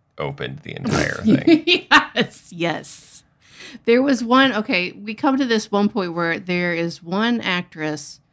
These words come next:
Speaker 2: who, we're not really told who she is or what she does, except for works for the aquarium. And then she just backs
Speaker 1: <laughs>
Speaker 2: into, like, an aquarium corner with, like,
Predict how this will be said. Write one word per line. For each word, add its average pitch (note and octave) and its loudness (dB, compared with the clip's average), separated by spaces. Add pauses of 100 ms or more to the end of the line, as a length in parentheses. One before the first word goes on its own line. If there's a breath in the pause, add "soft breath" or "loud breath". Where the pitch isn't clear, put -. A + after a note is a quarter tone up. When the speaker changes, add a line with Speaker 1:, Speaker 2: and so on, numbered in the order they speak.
(600)
Speaker 2:
who, F3+ 2 (1000)
we're E4 2
not A3+ 4
really E3+ -2
told E3 -4
who F3+ -18
she F3+ -6
is F#3 -2
or D3 -4
what D3+ -6
she - -6
does, D#3+ -2
except F3+ -4
for G#3 0
works F3 -8
for F#3 -10
the E3+ -4
aquarium. E3 -4 (540 soft breath)
And G3+ 4
then G3+ 2
she G3+ -4
just F#3+ -4
backs G3 0
Speaker 1:
<laughs> - -16
Speaker 2:
into, G#3+ 2
like, F3+ 0
an F#3 0
aquarium F#3+ -2
corner G#3 -2
with, F3 -4
like, D3+ -8